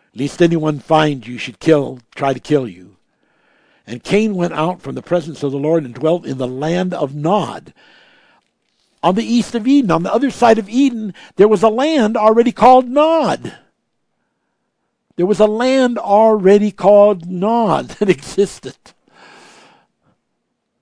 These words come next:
And it seems quite sure that Adam and Eve and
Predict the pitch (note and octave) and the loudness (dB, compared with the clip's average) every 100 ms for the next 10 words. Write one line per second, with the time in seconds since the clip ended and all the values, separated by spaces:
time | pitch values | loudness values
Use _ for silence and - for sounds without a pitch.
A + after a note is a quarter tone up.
0 | _ _ _ _ _ _ _ _ _ _ | _ _ _ _ _ _ _ _ _ _
1 | _ _ - F#3+ G3 E3 - _ _ _ | _ _ -4 0 0 -4 -14 _ _ _
2 | _ _ _ _ _ _ _ _ _ _ | _ _ _ _ _ _ _ _ _ _
3 | _ _ _ E3+ - B3+ A3 - F#3+ - | _ _ _ -6 -2 -2 -2 -2 -2 -2
4 | - B3+ C4+ D#3 D3+ - _ _ _ _ | -10 -6 -4 -6 -8 -14 _ _ _ _
5 | _ E3 E3 - - _ _ _ E3+ G3+ | _ 2 2 -2 -20 _ _ _ 2 4
6 | G#3 F3 G3 G#3 F#3+ D#3+ D3+ D3+ | 4 0 0 0 -2 -4 -6 -8